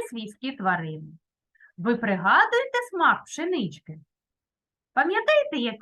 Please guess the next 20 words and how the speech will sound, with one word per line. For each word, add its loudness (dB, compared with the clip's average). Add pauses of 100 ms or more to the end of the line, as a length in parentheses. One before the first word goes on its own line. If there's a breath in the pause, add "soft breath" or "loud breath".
(320)
ви -4
їли -4
манну -2
кашу? -6 (1000)
Манну 4
крупу -4
виготовляють -2
із -12
пшеничного -8
зерна. -4 (720 loud breath)
А 2
тістечка, -4
млинці, -4
вареники, -2
пиріжки — -4 (320)
усе -2 (360)
пшеничного -4
борошна. -8 (720)
Дякую 4
тобі, -4